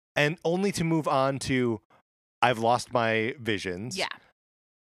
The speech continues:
Speaker 1: And then move off of that so fast so that Liz can, uh, talk about
Speaker 2: Yeah,
Speaker 1: how
Speaker 2: that
Speaker 1: Max,
Speaker 2: was
Speaker 1: like,
Speaker 2: <sighs>
Speaker 1: it,
Speaker 2: Here's the thing, it
Speaker 1: Maria's
Speaker 2: felt
Speaker 1: going through two
Speaker 2: I know.
Speaker 1: serious things. And
Speaker 2: And
Speaker 1: Liz
Speaker 2: it,
Speaker 1: is like,
Speaker 2: but
Speaker 1: "That's great,
Speaker 2: I've,
Speaker 1: let's talk about me." <laughs>
Speaker 2: I've been there with a friend.
Speaker 1: Yeah,
Speaker 2: Where
Speaker 1: true.
Speaker 2: you're like, "I'm having a really tough time." And the friend's like,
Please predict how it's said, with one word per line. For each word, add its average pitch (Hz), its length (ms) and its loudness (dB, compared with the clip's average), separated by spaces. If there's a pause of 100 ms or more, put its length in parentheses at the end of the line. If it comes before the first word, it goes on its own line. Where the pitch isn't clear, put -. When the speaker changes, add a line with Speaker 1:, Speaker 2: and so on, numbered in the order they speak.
(280)
Speaker 1:
And 190 120 4
then 208 120 2
move 226 160 2
off 233 160 4
of 214 80 0
that 254 240 2
so 185 180 2
fast 139 340 0
so 170 140 -2
that 165 300 2
Liz 175 340 0
can, 160 340 -2 (140)
uh, 147 280 4
talk 160 220 2
about 165 280 4
Speaker 2:
Yeah, 302 100 4
Speaker 1:
how 160 160 4
Speaker 2:
that 165 140 0
Speaker 1:
Max, 175 420 2 (480)
Speaker 2:
was - 80 2
Speaker 1:
like, 175 120 4 (220)
Speaker 2:
<sighs> 151 220 -16
Speaker 1:
it, 190 100 2
Speaker 2:
Here's 226 140 2
the 226 80 0
thing, 196 140 2
it - 20 -2
Speaker 1:
Maria's 247 240 2
Speaker 2:
felt 415 80 6
Speaker 1:
going 220 240 4
through 196 200 0
two 208 340 0
Speaker 2:
I - 20 2
know. 226 60 2
Speaker 1:
serious 190 720 0
things. 120 420 0 (260)
And 151 140 2
Speaker 2:
And 170 60 2
Speaker 1:
Liz 175 160 4
Speaker 2:
it, 175 40 2
Speaker 1:
is 156 100 -2
like, 170 160 4
Speaker 2:
but - 40 -4
Speaker 1:
"That's 175 180 2
great, 190 160 4
Speaker 2:
I've, 175 60 2
Speaker 1:
let's 147 140 0
talk 156 180 4
about 139 220 4
me." 120 380 -2
<laughs> - 60 -4
Speaker 2:
I've 285 260 0
been 165 200 -8
there 131 260 -8
with 185 140 -10
a 180 60 -10
friend. - 500 -12
Speaker 1:
Yeah, 156 200 4
Speaker 2:
Where 143 60 4
Speaker 1:
true. 254 220 -4
Speaker 2:
you're 262 100 0
like, 247 240 0
"I'm 294 120 -4
having 285 260 -2
a 262 60 -4
really 214 280 -6
tough 190 240 -4
time." 151 380 -4
And 170 80 -12
the 196 60 -14
friend's 214 240 -8
like, 202 120 -8